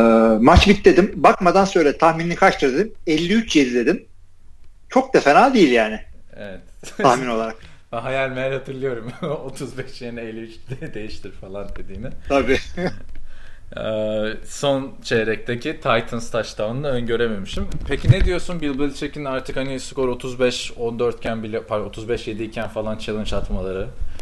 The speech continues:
Speaker 2: Yani düşene bir tekme de Bill Belichick vurdu gibi oluyordu maç esnasında.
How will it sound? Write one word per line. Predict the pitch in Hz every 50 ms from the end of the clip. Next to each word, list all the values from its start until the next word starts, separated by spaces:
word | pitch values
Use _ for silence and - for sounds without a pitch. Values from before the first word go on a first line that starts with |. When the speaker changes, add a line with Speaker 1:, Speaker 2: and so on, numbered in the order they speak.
| - - - - - - - 90
Speaker 2:
Yani | 92 92 95 95 95 95 - - - 98 98
düşene | 104 - - 120 113 113 107
bir | 120 -
tekme | 120 107 - - 107 104
de | 120 113
Bill | 117 113 104 110
Belichick | 117 113 - - 107 - - - - - - - -
vurdu | 101 98 95 98 101 90 - 107
gibi | 95 98 87 101
oluyordu | 101 101 101 101 101 98 95 90 95 87 - 92
maç | 92 87 - -
esnasında. | 82 - - 92 85 80 - - 87 80 82 -